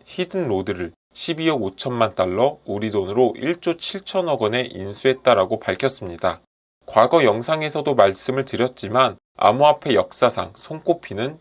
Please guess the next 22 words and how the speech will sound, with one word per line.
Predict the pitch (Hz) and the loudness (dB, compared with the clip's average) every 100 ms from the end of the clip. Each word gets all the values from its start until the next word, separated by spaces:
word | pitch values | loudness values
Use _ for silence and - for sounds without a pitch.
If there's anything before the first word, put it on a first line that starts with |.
| - | -10
초대형 | - 170 165 160 147 | -4 2 2 2 -2
엠 | 95 95 | -4 -2
앤 | 117 117 | -2 -2
에이로 | 98 104 113 | -2 -2 -4
평가받고 | - 151 156 131 117 110 | -8 -2 2 4 2 0
있습니다. | 95 - 117 90 92 85 _ _ _ _ | -4 -6 -8 -6 -4 -6 _ _ _ _
프라임 | - 185 196 180 | -2 4 6 4
브로커리지란 | - 131 139 147 117 98 131 135 92 - | 4 4 4 2 0 2 4 4 2 -8
전통 | - 113 117 156 | -4 -4 -2 -6
금융기관들이 | 135 117 127 127 - 117 123 101 90 82 - _ | -4 -4 -2 -4 -2 2 2 0 -4 -8 -14 _
대규모 | 101 104 120 120 | -2 0 0 -2
거래를 | - 98 110 117 101 | 0 0 2 0 0
위해 | 98 | -2
활용하는 | 107 117 139 143 110 107 123 - | -2 0 0 0 -2 -2 -4 -8
고급 | - 101 117 131 - | -6 -4 -2 -2 -4
금융 | 95 101 113 | -10 -8 -2
서비스로 | 139 147 156 - 110 127 107 - - | 2 2 0 -8 0 0 0 -6 -4
리플이 | 123 123 180 175 | -4 0 0 2
해당 | 175 196 208 175 | 0 0 0 2
영역에 | 110 120 131 135 | 0 0 0 0
진입했다라는 | 135 - 107 131 147 - 139 127 120 113 | 0 -4 -8 -6 -8 2 4 6 2 0
것은 | 92 - 139 | -4 -2 -2